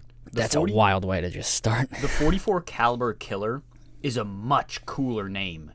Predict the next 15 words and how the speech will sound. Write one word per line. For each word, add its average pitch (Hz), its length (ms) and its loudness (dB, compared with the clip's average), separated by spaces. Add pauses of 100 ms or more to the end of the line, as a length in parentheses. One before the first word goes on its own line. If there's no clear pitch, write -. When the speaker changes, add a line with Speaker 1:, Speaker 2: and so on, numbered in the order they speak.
Speaker 1:
in 110 100 -6
my 95 160 -4
opinion, 90 380 -12
than 92 320 -10 (220)
the 101 100 -10
Sons 107 400 -6
of 85 120 -12
Sam. - 500 -8 (1900)
Speaker 2:
Son 170 320 6
of 170 120 4
Sam 131 340 8
sounds 117 320 0
more, 110 540 4
uh, 87 540 2 (140)
scary. 82 480 -2